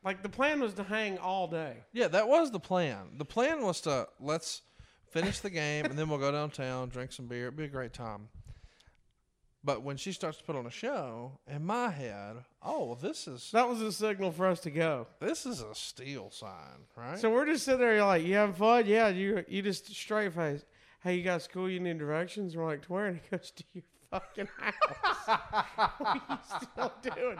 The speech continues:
Speaker 1: here?"
Speaker 2: I think that's the coolest way I've ever kicked somebody out of my house ever.
Speaker 1: <laughs> We,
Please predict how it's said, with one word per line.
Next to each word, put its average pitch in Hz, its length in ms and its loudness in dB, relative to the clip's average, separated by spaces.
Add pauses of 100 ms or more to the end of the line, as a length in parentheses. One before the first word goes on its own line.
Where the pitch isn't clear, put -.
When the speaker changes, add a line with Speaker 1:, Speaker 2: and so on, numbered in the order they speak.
Speaker 1:
here?" 160 220 -8 (500)
Speaker 2:
I 226 60 0
think 349 220 -2
that's 226 180 0
the 190 80 0
coolest 180 380 4
way 160 80 6
I've 151 80 4
ever 143 160 2
kicked 165 260 2
somebody 131 300 2
out 123 160 4
of 123 80 2
my 117 180 2
house 127 300 0
ever. 127 380 -8
Speaker 1:
<laughs> - 40 -12 (420)
We, 415 200 10